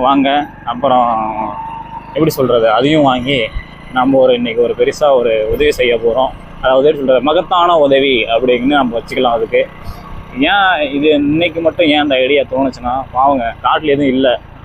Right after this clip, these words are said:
அதுக்காக தான் நம்ம ஏற்கனவே இந்த ஐடியா தோணிட்டே இருந்தது, ஏதோ ஒண்ணு பண்ணணும் அப்படின்ட்டு. அதுக்காக தான் நம்ம இன்னைக்கு களத்துல இறங்கியிருக்கோம்.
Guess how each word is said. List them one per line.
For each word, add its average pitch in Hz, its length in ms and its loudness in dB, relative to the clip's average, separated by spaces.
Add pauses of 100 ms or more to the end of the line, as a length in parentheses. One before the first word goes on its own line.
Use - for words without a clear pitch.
அதுக்காக 131 500 2
தான் 135 120 0
நம்ம 120 200 -2 (220)
ஏற்கனவே 143 320 2
இந்த 139 160 4
ஐடியா 147 160 4 (100)
தோணிட்டே 139 340 0
இருந்தது, 117 300 0 (520)
ஏதோ 127 120 4
ஒண்ணு 135 200 2
பண்ணணும் 127 240 2
அப்படின்ட்டு. 117 400 -2 (500)
அதுக்காக 127 300 4 (120)
தான் 127 120 0 (480)
நம்ம 120 200 -4
இன்னைக்கு 117 260 0
களத்துல 127 340 2
இறங்கியிருக்கோம். 123 480 0